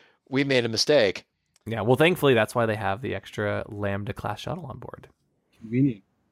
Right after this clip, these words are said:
Speaker 1: That's very true.
Speaker 2: Which they can steal as soon as they, the Kyber crystal, which is now becoming unstable, shoots Commander D T, F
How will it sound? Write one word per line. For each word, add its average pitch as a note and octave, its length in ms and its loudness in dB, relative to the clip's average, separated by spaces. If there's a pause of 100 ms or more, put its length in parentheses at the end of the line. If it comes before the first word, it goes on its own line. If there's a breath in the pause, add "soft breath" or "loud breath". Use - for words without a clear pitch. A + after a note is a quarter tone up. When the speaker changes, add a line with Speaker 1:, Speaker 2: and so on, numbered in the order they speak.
(1400)
Speaker 1:
That's F#2+ 300 0
very G#2+ 320 -4
true. - 480 -8 (140)
Speaker 2:
Which - 200 -12
they G2+ 120 -6
can F#2+ 200 -10
steal A2 380 2
as A2 160 4
soon B2+ 180 4
as A2 200 4
they, G#2 420 -2 (480)
the - 80 -4
Kyber A2+ 300 2
crystal, G2+ 300 -2
which G2 180 -6
is G2+ 180 -8
now G2+ 180 -4
becoming G2+ 340 -6
unstable, D3 540 4 (320 loud breath)
shoots - 520 2
Commander A#2 420 0
D G#2+ 200 -2
T, G#2+ 560 -4 (220)
F - 180 2